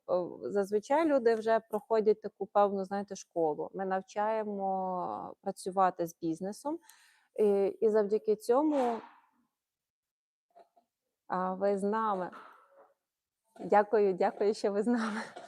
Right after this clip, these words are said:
Так, знаєте, і дуже цікаво, бо ви, ви вже просто знаєте, про що я говорю, так, і про всі ці от моменти, що стосуються фільтра, відповідно, що стосується,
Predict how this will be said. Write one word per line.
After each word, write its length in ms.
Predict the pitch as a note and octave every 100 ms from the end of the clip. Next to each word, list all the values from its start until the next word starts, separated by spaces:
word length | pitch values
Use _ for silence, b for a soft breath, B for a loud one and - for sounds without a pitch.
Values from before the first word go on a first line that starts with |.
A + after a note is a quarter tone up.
| - - - - _ _ _ - A4+ A4 G#4 F#4 E4+ D4 -
Так, 280 | D4 C4+ A3+
знаєте, 440 | B3 C#4 D4 A3+
і 40 | G#3+
дуже 260 | B3+ C#4
цікаво, 420 | C4+ C#4+ E4 D#4+
бо 140 | B3 C4
ви, 140 | B3+
ви 280 | - A3 B3+
вже 260 | D4 C#4 C4
просто 640 | - C4 C4+ - A#3 A#3 -
знаєте, 500 | G3 B3 C4+ B3 A3+
про 160 | A3
що 180 | A3+ B3+
я 180 | A#3+ A3
говорю, 480 | G#3+ G#3+ D4+ E4+ A3+
так, 300 | G#3+ C4 C4
і 40 |
про 140 | A3
всі 260 | G#3+ - A#3+
ці 140 | -
от 200 | G#3 G#3
моменти, 420 | G#3 G#3+ A3+ G#3+ G#3+
що 140 | A3
стосуються 680 | - A3 - A3+ G#3+ G#3+ G#3
фільтра, 540 | - G#3+ A3 G#3+ G3
відповідно, 580 | G3+ - G3+ G#3+ G3+ G#3
що 140 | A3+
стосується, 760 | A3 A3+ - G#3 A3 A3 - G#3